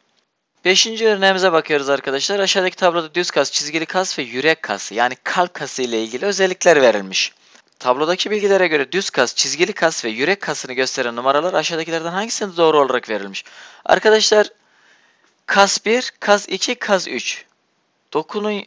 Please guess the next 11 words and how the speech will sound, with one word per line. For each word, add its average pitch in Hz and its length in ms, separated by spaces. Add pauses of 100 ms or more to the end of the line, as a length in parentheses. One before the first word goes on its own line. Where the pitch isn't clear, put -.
(140)
uzun 165 280
silindirik 180 680
lifler 127 360
diyor 117 160
arkadaşlar. 123 520 (840)
Kas 117 300
birde. 123 400 (520)
Her 196 300
lifte 170 260
çok - 360
sayıda 107 600